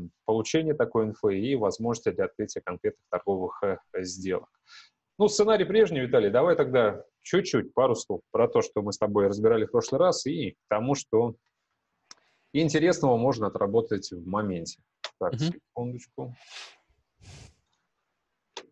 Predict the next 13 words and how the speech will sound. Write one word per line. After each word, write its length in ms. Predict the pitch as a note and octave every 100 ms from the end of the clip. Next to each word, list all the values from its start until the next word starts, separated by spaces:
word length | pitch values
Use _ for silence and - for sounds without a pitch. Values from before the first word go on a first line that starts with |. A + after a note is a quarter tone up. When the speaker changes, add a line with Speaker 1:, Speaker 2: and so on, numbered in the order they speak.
| _ _ _ _ _ _ _ _ _ _ _ _ _ _ _ _ _ - - _ _
Speaker 1:
Так, 240 | D3 C3 -
в 40 |
прошлый 360 | D3 F3 E3+ E3+
раз, 380 | E3+ A#2+ - A#2+
э, 320 | A2 G2 F#2
было 500 | F2+ F2 F2+ B2 B2
две 160 | A#2 C#3+
рекомендации, 960 | F#2+ A2 B2 D#3 F#3 F3+ D3 B2 A2 - _ _ _ _ _ _ _ _
тоже 220 | B2+ G2+
классические, 680 | F2 A2+ A2+ A2+ - - E2+
традиционно. 720 | - G2 - A2+ F#2+ E2+ E2 -
Нефтянку 880 | A2+ B2+ - F3+ C#3 - F2+ E2+ -
я 380 | G#2+ G2+ F2+